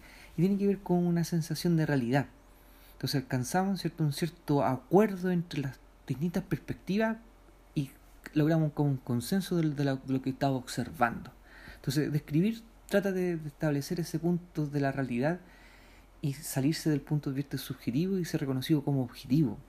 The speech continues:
por los demás también. Hay un cierto consenso ahí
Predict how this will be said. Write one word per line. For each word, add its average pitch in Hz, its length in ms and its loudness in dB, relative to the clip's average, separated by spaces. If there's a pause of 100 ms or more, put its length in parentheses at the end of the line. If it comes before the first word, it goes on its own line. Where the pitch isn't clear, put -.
(320)
por 131 140 4
los 117 140 0
demás 165 240 0
también. 123 260 -6 (320)
Hay 131 140 0
un 147 100 2
cierto 160 240 0
consenso 131 540 0
ahí 113 120 -4